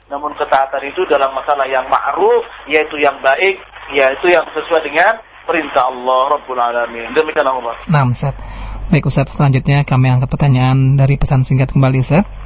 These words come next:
Speaker 2: Masih seputar tentang kartu kredit, Ustaz, di mana ada salah satu Ustaz yang menyamakan antara kartu kredit dengan kartu A T M, Ustaz, yang di mana katanya dengan kartu kredit akan memudahkan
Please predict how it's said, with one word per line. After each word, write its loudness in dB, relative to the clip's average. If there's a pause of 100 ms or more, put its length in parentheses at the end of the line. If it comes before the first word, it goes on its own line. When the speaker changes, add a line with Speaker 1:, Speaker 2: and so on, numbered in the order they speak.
(240)
Speaker 2:
Masih 4
seputar 0
tentang 4
kartu 2
kredit, 0
Ustaz, 0
di 0
mana 2
ada 2
salah 2
satu -2
Ustaz 0
yang 2 (400)
menyamakan 2
antara 2
kartu -2
kredit 0
dengan 2
kartu -2
A 2
T 0
M, 2
Ustaz, 0
yang 2
di 4
mana 4
katanya 2
dengan 2
kartu 0
kredit 2
akan 2
memudahkan 2